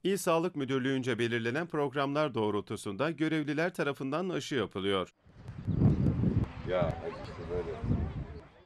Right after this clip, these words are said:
Speaker 1: Tarımda ülkeye katkı sağlayan işçiler gün boyu kalabalık ortamda çalışmak zorunda kalıyor. Genellikle çadırlarda ve tarlalarda iç içe çalışan işçilerde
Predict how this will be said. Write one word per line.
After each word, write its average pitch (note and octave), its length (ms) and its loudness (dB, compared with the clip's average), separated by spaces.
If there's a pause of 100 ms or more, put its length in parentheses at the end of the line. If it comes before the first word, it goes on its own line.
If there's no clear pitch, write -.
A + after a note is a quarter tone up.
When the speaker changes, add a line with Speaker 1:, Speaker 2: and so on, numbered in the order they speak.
Speaker 1:
Tarımda G3+ 560 2
ülkeye F3+ 360 2
katkı F3 360 -2
sağlayan D3+ 460 2
işçiler G#2 460 0 (300)
gün D#3+ 220 4
boyu D3+ 220 2
kalabalık B2+ 480 0
ortamda D3+ 440 0
çalışmak C3+ 500 -2
zorunda F#2+ 400 0
kalıyor. G2 500 0 (540)
Genellikle A#2 600 0
çadırlarda A2+ 640 0
ve B2 120 0
tarlalarda B2 640 2
iç F3 260 -4
içe D3+ 200 -4
çalışan B2 440 -2
işçilerde G#2+ 640 0